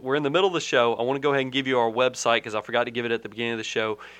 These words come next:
If you wanna go check out our show notes and get some of the information, go look at the link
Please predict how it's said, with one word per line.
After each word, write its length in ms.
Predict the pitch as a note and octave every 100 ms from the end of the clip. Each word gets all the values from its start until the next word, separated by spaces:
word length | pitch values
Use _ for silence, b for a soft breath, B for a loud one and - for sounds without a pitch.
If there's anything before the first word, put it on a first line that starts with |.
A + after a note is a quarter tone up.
| B
If 80 | A2+
you 60 | E3+
wanna 120 | F3+
go 80 | C#3+
check 300 | - D3+ C#3+
out 100 | B2+
our 80 |
show 280 | A#2+ - D3
notes 280 | C#3+ C3 C3
and 100 | A#2+
get 160 | C3 C#3
some 140 | C#3
of 60 | B2+
the 80 |
information, 480 | C3 C3 B2 B2 A#2
go 120 | A2+
look 220 | A2+ C3+ C#3
at 80 |
the 80 | B2
link 380 | A#2 C3+ C#3 -